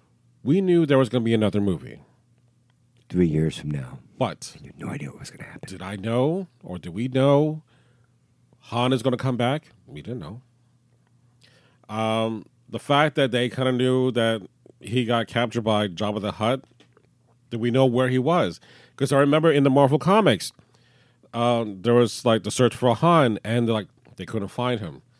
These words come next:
Speaker 1: It's like, where the hell are they gonna find him? I didn't realize that it was Jabba that put the
Speaker 2: The bounty on him?
Speaker 1: the bounty hunter on him.
Speaker 2: Right, you didn't see that for the special edition.
Speaker 1: So the worry was, I didn't know these things would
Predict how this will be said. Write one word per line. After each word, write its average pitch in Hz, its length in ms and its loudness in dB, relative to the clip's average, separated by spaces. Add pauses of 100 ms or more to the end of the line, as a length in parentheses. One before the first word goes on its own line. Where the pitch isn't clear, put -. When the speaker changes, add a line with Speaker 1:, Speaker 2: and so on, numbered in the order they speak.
(520)
Speaker 1:
It's - 100 -16
like, 101 120 -8
where 110 280 2
the 147 100 2
hell 139 120 2
are - 20 -2
they 135 80 2
gonna 127 180 -2
find 139 340 0
him? 82 200 -6 (460)
I 95 100 -6
didn't 101 180 -2
realize 95 420 0
that 85 180 -8 (180)
it 98 80 -14
was 92 180 -10
Jabba 92 320 -6
that 82 100 -10
put - 180 -8
the 82 140 -10 (880)
Speaker 2:
The - 60 -10
bounty 110 280 0
on 135 120 4
him? 143 220 0 (380)
Speaker 1:
the 95 80 -12
bounty 87 280 -6
hunter 82 280 -10
on 67 120 -12
him. 78 260 -14
Speaker 2:
Right, 95 180 -4
you 104 80 -6
didn't 104 140 -4
see 117 80 0
that 95 100 0
for 92 60 -10
the 95 80 -6
special 87 300 -8
edition. 85 400 -4 (580)
Speaker 1:
So 147 500 -2 (440)
the 139 80 -2
worry 175 420 4
was, 120 600 0 (680)
I - 200 -2
didn't 143 200 2
know 113 280 0
these 107 300 -6
things 98 360 -6
would 95 180 -4